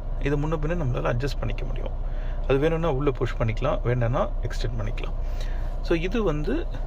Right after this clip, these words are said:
இது பண்றதுனால, இந்த, இந்த, இந்த எக்ஸ்டென்ஷன்ஸ் இருக்கிறதுனால உங்களுக்கு,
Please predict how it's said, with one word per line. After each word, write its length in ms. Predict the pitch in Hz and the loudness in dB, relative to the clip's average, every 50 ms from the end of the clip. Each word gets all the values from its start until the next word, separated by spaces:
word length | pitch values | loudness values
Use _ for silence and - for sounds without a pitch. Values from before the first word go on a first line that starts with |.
| - - - - - - - - - - | -2 -2 0 0 0 0 0 0 0 0
இது 200 | 151 170 175 170 | 2 2 2 2
பண்றதுனால, 800 | - 160 160 - 180 170 147 135 127 131 143 196 269 - - - | 2 0 2 2 2 2 2 2 2 2 2 2 0 0 0 0
இந்த, 140 | 139 143 135 | 0 0 0
இந்த, 320 | - 143 147 143 143 - - | 0 0 2 2 0 0 0
இந்த 180 | 139 143 143 135 | 0 0 0 0
எக்ஸ்டென்ஷன்ஸ் 600 | 127 - - 175 175 165 - 165 156 143 131 123 | 0 0 -2 -2 -2 -2 -2 -2 -2 0 0 0
இருக்கிறதுனால 480 | 123 - - 120 - 110 110 117 - | 0 0 0 0 2 2 0 0 0
உங்களுக்கு, 480 | 233 233 151 120 113 107 - - - | 0 -2 0 -2 -2 0 -2 -2 -2